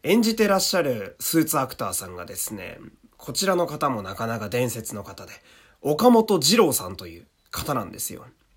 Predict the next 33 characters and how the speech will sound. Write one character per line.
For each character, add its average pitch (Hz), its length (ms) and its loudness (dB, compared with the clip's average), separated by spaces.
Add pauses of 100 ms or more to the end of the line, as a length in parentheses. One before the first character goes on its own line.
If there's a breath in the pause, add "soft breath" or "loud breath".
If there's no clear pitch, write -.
(1040 soft breath)
で、 - 80 -10
特 190 240 0
撮 247 300 4
が 202 320 2 (280)
好 - 200 2
き 214 100 4
な 160 120 4
方 135 240 -4
で 117 100 -2
あ 104 80 -4
れ 101 100 -8
ば、 90 240 -14 (100)
も 127 80 -4
う - 20 0
名 139 120 6
前 185 220 6
を 180 120 2
聞 175 180 -2
い 160 40 0
た 156 120 0
だ 143 120 -2
け 139 80 -4
で 117 140 -6
ピ 156 160 2
ン 135 80 0
と 131 100 -4
く 131 140 -6
る 113 120 -4
ぐ 104 100 -6
ら 95 140 -8
い 87 60 -12
に 92 140 -14
は、 92 260 -12